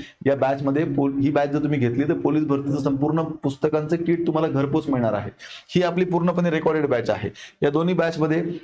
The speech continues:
Ignite अकॅडमीच्या सर्व तज्ञ शिक्षकांनी शिकवलेलं आहे. पीडीएफ स्वरूपात नोट्स आहेत, टेस्ट सिरीज आहेत, डाऊट क्लिअरिंग सेशन आहे, एक वर्षापर्यंत लेक्चर किती वेळा पाहण्याची सुविधा आहे. तेव्हा Ignite अकॅडमीचं ॲप्लिकेशन डाउनलोड करून तुम्हाला हवी असलेली बॅच तुम्ही जॉईन करा. अधिक माहितीसाठी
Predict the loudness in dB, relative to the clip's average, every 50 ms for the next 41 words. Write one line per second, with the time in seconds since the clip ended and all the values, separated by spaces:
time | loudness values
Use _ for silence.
0 | -12 -2 0 0 2 2 2 2 2 2 0 0 0 0 0 0 0 0 0 0
1 | 0 0 0 0 0 0 0 0 0 0 0 2 2 2 0 0 0 0 0 2
2 | 2 2 2 2 0 0 -2 -4 -6 -6 -12 -18 _ _ _ _ _ -2 0 0
3 | 0 0 0 -2 0 2 0 0 0 0 0 0 0 0 0 0 0 0 -2 0
4 | -2 -2 -2 0 0 0 2 2 0 0 0 0 0 0 0 0 -2 -2 0 0
5 | 0 0 0 0 -2 0 0 0 0 0 0 0 -2 -4 -8 -14 -18 -20 _ _
6 | -2 0 0 2 0 0 0 0 0 0 0 0 0 0 0 0 0 0 0 0
7 | -2 0 0 0 2 2 0 0 0 0 0 0 0 0 -2 -2 0 0 0 2
8 | 0 0 -2 -4 -10 -16 _ _ _ _ _ _ -2 0 0 0 0 0 0 2
9 | 0 2 2 2 0 0 2 2 0 0 2 0 0 0 0 0 0 0 2 2
10 | 2 2 0 0 0 0 -2 0 0 0 0 0 2 2 2 2 2 0 0 0
11 | 0 2 2 0 0 -2 -2 0 2 2 2 2 2 2 2 0 0 -4 -8 -16
12 | -18 -20 0 0 2 2 2 0 0 0 0 0 0 0 0 0 0 0 -2